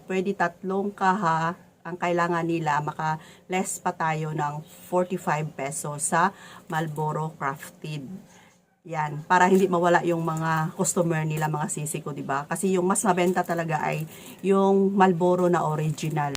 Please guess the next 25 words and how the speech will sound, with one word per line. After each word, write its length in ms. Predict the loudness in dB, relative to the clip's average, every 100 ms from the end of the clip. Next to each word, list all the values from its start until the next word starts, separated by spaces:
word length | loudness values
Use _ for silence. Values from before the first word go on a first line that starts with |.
| -6
So, 160 | -2
ang 80 | 0
binibenta 480 | 2 4 4 6 4
ko 80 | 6
na 80 |
lang 160 | 6 6
na 80 | 4
sigarilyo 480 | 2 4 4 4 2
dito 240 | 0 -2
sa 160 | 0 4
amin 400 | 6 8 6 6
is 240 | 2 4
Marlboro 800 | 2 2 0 2 4 6 4 4
na 240 | 4 4
Crafted, 880 | 4 0 0 -4 -4 0 2 2 0
tapos 400 | -2 -4 -4 -2
Marlboro 560 | 0 0 0 0 2 0
na 80 | 0
original. 560 | -2 -4 -6 -6 -6
Kasi 240 | -6 -6 -2
minsan 320 | -2 0 -2
may 80 | -4
maghahanap 480 | -4 -2 -2 -2
ng 80 | -6
original. 720 | -6 -6 -4 0 0 0 -4